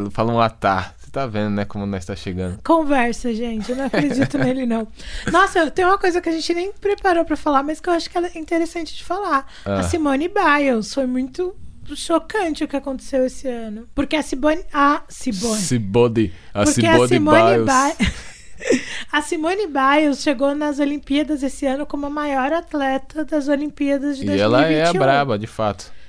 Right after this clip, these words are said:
Speaker 2: Exato. E aí, porque antes era ela, mas tinha o Phelps.
Speaker 1: E cadê o Phelps? Já foi? Aposentou?
Speaker 2: Já foi, aposentou, né?
Speaker 1: E quantos anos ele tem, tio?
Speaker 2: Não sei.
Speaker 1: Tá com preguiça o Phelps, hein, mano?
Speaker 2: <laughs>
Speaker 1: Ó, o cara que, tá eu de novo aqui.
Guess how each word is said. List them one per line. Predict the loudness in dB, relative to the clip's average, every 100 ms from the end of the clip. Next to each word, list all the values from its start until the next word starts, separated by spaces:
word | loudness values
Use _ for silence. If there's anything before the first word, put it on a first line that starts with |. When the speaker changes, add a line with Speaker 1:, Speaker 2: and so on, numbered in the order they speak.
| -14 -8
Speaker 2:
Exato. | -8 -2 2 4 2 -2 -4
E | 0
aí, | 0
porque | 0 -4 0 0
antes | 2 0 -2 -4 -2
era | 0 0 0
ela, | 0 0 0 -2
mas | -4 -4
tinha | -6
o |
Phelps. | -6 -4 -2 -2 -4 -12 -14 -14 -16 -20 -20 -8 -6
Speaker 1:
E |
cadê | 0 2 2
o |
Phelps? | 2 2 2 0 -6 -8 -10 -4
Já | -2
foi? | 0 0 0
Aposentou? | 2 2 2 2
Speaker 2:
Já | 2
foi, |
aposentou, | 2 -4 -8 -8 -10 -10
né? | -12 -16 -16 -14 -10
Speaker 1:
E | -4
quantos | 0 0 0 -2
anos | 0 -2
ele | 0
tem, | 0 0
tio? | -2 -6
Speaker 2:
Não | -6 -8 -12
sei. | -14 -14 -12 -12 -8
Speaker 1:
Tá | -4 -4
com | -4
preguiça | -4 -2 -2 -4 -4 -4
o |
Phelps, | 0 0 0 -2
hein, | 0
mano? | 0 -2 -6 -8 -8
Speaker 2:
<laughs> | -4 -4 0
Speaker 1:
Ó, | 0
o |
cara | 2 0 0
que, | -2 -2 0 0 0 2
tá | 4 6
eu | 6 6
de | 4 2
novo | 4 4 2
aqui. | 0 -4